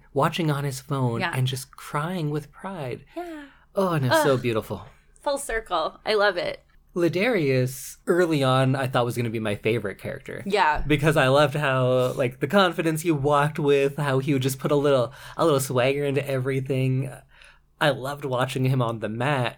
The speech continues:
Speaker 1: and then the attitude started coming, and I was like, "Oh, wait, I don't like him." And then in the end, I don't know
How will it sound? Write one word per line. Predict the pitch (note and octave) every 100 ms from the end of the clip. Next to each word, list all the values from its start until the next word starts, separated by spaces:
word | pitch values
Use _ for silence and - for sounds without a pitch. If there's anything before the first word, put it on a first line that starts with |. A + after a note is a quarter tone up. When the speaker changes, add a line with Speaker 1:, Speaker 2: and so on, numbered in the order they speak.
| -
Speaker 1:
and | C#3+ C3+
then | E3+ D#3
the | B2+ A2+
attitude | D#3+ D#3+ - A2+
started | - A#2 G#2+
coming, | A#2 G#2+ A2
and |
I | G2+
was |
like, | G2+ G2
"Oh, | F3 C3+
wait, | A2+ E3+
I | -
don't | C3 C3
like | G2 F2+
him." | - - - - -
And | F3+ F#3
then | G#3
in |
the | G3 G3
end, | G3+ E3+
I | D#3 D3+
don't | D3
know | C3 A#2+ B2